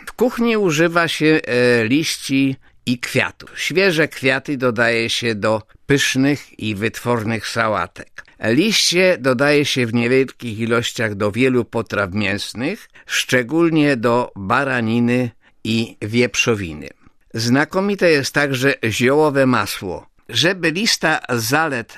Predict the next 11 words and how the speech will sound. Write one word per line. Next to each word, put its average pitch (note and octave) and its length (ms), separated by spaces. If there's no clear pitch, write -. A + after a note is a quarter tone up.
rozmarynu A#2+ 840
była G2+ 500
pełna, C#3 540
dodajmy A#2+ 640
jeszcze G#2 580
walory G2 680
lecznicze. G2+ 760
Tu A#3 200
stosuje E3+ 640
się B2+ 220
głównie C#3 560